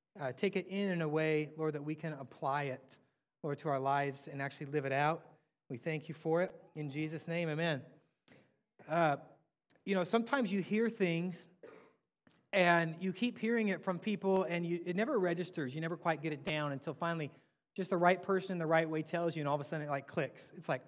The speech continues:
"Oh, oh, I got it. I, I, I guess I do need to look at that." And it's true. So that happened for me this week. I went to, uh, dinner with my wife and my daughter and her hu-, new husband,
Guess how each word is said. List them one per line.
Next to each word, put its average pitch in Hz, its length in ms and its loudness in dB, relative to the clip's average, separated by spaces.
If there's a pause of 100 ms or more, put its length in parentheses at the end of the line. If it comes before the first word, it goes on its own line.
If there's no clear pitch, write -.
"Oh, 175 300 4 (1160)
oh, 190 260 10
I 165 140 8
got 127 260 2
it. 123 80 -10 (420)
I, 147 80 -4
I, 160 480 -4
I 156 100 4
guess 156 220 0
I 156 60 0
do 147 160 -2
need 147 120 -2
to 143 80 0
look 147 160 -2
at 139 80 -2
that." 123 340 -2 (380)
And 151 120 0
it's 143 160 -6
true. 170 220 2
So 196 120 0
that 220 100 8
happened 247 280 4
for 185 100 0
me 220 160 0
this 170 180 0
week. 160 280 0
I 156 100 2
went 185 220 0
to, 175 300 2
uh, 139 280 2 (220)
dinner 170 280 -2
with 147 200 -2
my 139 80 -2
wife 151 580 -2
and 131 300 -2 (320)
my 135 100 0
daughter 156 560 6
and 143 300 -2 (400)
her 165 180 4
hu-, 175 140 2
new 170 160 2
husband, 175 540 0